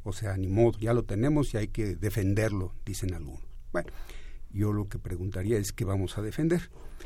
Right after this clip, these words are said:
El, el primer punto aquí es que, este, ¿qué evaluación tenemos nosotros del tratado? ¿Cómo nos fue? ¿Sí? Aquí yo creo que hay un equívoco muy grande de Trump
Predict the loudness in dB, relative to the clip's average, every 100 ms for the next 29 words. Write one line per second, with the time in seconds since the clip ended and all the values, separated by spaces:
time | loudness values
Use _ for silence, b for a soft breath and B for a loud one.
0 | B B B 0 6 8 8 6 4 4
1 | 4 4 2 4 4 2 0 -2 0 0
2 | 2 0 0 b b b -2 2 2 0
3 | -10 0 4 4 2 0 b b b -6
4 | -2 -2 -2 -6 2 4 6 6 4 4
5 | 4 4 0 0 2 4 2 2 -2 -4
6 | -4 -2 -4 -6 -8 -10 -4 4 6 6
7 | 4 0 -4 -6 -6 -12 -14 -14 -14 -14
8 | -12 -10 -10 B B B B -6 -2 4
9 | 4 4 4 6 8 6 4 2 2 2
10 | 0 2 2 2 2 -2 -4 -8 -8 -8